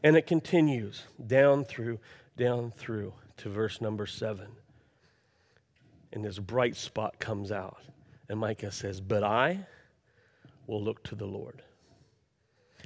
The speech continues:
I will wait for the God of my salvation. My God will, will hear me." Now, there, there's a lot of stuff that has to happen for Israel because of their sin. There is going to be,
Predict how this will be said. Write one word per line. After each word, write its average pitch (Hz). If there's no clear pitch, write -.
I 160
will 131
wait 117
for -
the 113
God 117
of 110
my 110
salvation. 107
My 135
God 143
will, 127
will 123
hear 160
me." 107
Now, 151
there, 190
there's 196
a 175
lot 175
of 143
stuff 175
that 156
has 156
to 139
happen 127
for 147
Israel 131
because 156
of 135
their 131
sin. 120
There 165
is 160
going 170
to 156
be, 147